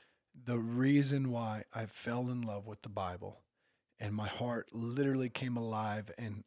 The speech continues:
and pursued God is because when I sat down and started reading the Bible, especially Genesis, those early pages of Genesis,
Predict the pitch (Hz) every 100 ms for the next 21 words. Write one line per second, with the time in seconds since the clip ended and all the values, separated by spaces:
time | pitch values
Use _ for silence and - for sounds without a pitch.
0 | - 104 92 110 - 120 104 110 98 92
1 | - - _ - 107 117 - 135 110 120
2 | 123 120 _ - - 156 135 139 127 113
3 | - 127 127 123 120 113 110 101 107 107
4 | 104 104 - _ _ _ _ _ _ _
5 | - - - 170 151 143 117 101 98 104
6 | 113 - 113 107 - 123 117 110 120 107
7 | 104 104 98 113 110 - 110